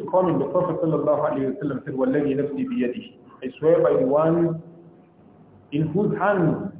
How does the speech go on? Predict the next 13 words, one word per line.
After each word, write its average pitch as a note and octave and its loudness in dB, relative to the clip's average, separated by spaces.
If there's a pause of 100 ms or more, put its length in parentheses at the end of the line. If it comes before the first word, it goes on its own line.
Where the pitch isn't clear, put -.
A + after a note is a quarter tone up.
lies D#3 2
my C#3 0 (120)
soul, D#3 4 (240)
لا F3+ 4
يسمع D3+ 0 (100)
بي B2 -2
أحد C3+ 0
من B2 -4
هذه B2 -2
الأمة. A2 -16 (720)
Nobody G#3+ 4
will F3 2
hear D#3+ 2